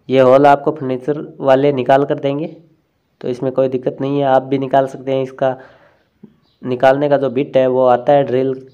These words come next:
के अंदर लगने वाला, इसी size का लाना होता है आपको।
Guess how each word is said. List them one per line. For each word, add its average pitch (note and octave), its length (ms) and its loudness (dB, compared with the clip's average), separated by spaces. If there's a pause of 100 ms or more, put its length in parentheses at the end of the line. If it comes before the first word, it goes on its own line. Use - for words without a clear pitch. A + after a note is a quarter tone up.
के B2+ 100 0
अंदर B2+ 220 -2
लगने B2 300 -2
वाला, C#3 260 -2 (640)
इसी C3 200 -8
size B2 320 -2
का C#3+ 100 0
लाना C3 260 0
होता C3 260 -4
है B2+ 100 -2
आपको। C3 280 -8